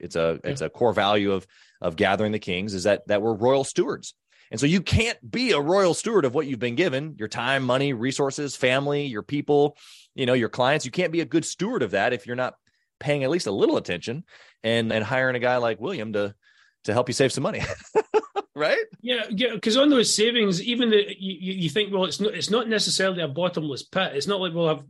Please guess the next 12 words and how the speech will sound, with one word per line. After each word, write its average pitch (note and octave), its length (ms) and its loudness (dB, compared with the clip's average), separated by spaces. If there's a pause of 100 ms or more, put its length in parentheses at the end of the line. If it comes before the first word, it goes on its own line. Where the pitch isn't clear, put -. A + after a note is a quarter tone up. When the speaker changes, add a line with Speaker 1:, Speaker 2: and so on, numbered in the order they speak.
Speaker 2:
I've C#3+ 140 -6
got G3+ 160 2
my F3+ 80 -2
costs - 500 -4 (300)
as D3+ 180 0
low F3+ 120 0
Speaker 1:
Right. F3+ 60 4
Speaker 2:
as D#3 80 2
they D3+ 40 -2
possibly D3 460 -4
can F#3 320 -4
be." E3+ 260 -4